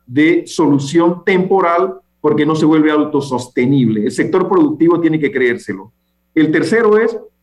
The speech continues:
nuestros investigadores tienen que concentrarse en los problemas del país. Nuestros investigadores tienen que ayudarnos a transformar el país. Tenemos que trabajar en aquellas cosas que el país necesita y tenemos que orientar la investigación hacia esos problemas que el país necesita. Y el otro que es muy importante,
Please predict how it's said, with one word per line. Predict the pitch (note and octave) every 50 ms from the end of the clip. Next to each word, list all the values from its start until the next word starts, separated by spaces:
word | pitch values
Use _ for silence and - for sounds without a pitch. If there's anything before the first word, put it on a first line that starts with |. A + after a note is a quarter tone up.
| _ _ _ _
nuestros | - D#3 E3 E3 E3+ F3 E3+
investigadores | E3 D#3 D#3+ D3+ D#3 D3+ C#3+ D3 D3+ E3+ G3 G3 -
tienen | - F3+ F#3 F3+
que | F#3 E3+
concentrarse | E3 D3 C3+ C#3 C3 A#2 - A#2 - -
en | F#3+ D#3+
los | C#3 -
problemas | - B2+ C#3 D#3+ F#3 F#3
del | D#3+ C#3
país. | - A#2+ C3+ F3+ A3+ G3 D#3 - - - _ _ _ _ _ _ _ _ _
Nuestros | C#3 C#3 C#3 C#3+ D3+ D3+
investigadores | D3+ D3 C3+ - - C3+ C#3 D#3+ F#3 E3+ F3
tienen | F#3 F3+ F#3 F3+
que | F3+
ayudarnos | C#3+ C3 C3 C3 D3 F3 F3+ E3
a | D#3+ D#3
transformar | - C#3 C3 - - B2 A#2+ C3 D#3 E3+
el | - E4+
país. | - B2 C#3+ F#3+ F#3+ - - - - _ _ _ _ _ -
Tenemos | B2 A#2+ C#3 D3 F#3 G3+ F#3+ -
que | E3 C#3
trabajar | - C3+ B2+ B2 B2 B2+ C#3+ D3+ D#3 - - -
en | C3+ C3 C3 B2+
aquellas | B2 - E3 E3 F3+ D#3 B2+
cosas | - F3 E3 E3 E3 E3 D#3+
que | - C#3+
el | B2 -
país | - A#2 B2+ C#3
necesita | C#3 C#3 F3 E3+ - D#3 - - D#3 - - D#3+ E3+ E3+ - - - _ _ _
y | - C3+ B2+
tenemos | C#3 C3+ C#3+ D#3 D#3+
que | D#3+ D#3+
orientar | C#3+ C3 B2 B2 A#2+ A#2+ C#3 C#3 C#3+ D3+
la | D3+
investigación | C3+ B2+ A#2 A#2+ B2+ A#2+ A#2 A#2+ A#2 - - C#3 C#3 C#3+ C#3+ - - - _ _ _
hacia | - C3 - C#3
esos | C#3 D3+ C3+
problemas | - A#2 A#2+ A#2 A#2+ B2 B2 C3 B2
que | - B2+
el | A2 G#2+
país | A2 A2+ A#2
necesita. | A#2+ A#2+ A#2 A2+ - A#2 G#2+ - A2 G#2+ -
Y | - D#3+ D#3+
el | D#3+ D#3 D#3 D#3 -
otro | - C4 C#4+ D#4 C#4+ F3+ E3 E3+
que | F#3
es | F3+
muy | F#3 F#3 G3 G3
importante, | F3+ - D3 C3+ - - E3 E3+ E3+ E3 E3 F3+ F3+ F3+